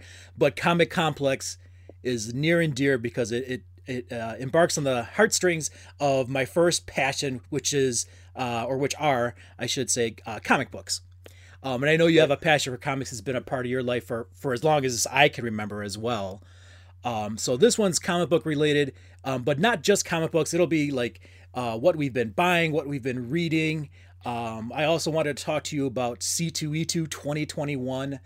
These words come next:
and a couple things like just Comic Cons and shows in general.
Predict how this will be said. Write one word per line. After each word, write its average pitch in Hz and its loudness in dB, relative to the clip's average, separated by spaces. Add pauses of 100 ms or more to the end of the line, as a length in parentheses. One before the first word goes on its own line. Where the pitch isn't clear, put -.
(420)
and 131 -6
a 123 -6
couple 147 -4
things 135 -4
like 117 -8
just - -6
Comic 147 -4
Cons 135 -4
and 113 -6
shows 135 -2
in 104 -8
general. 127 -4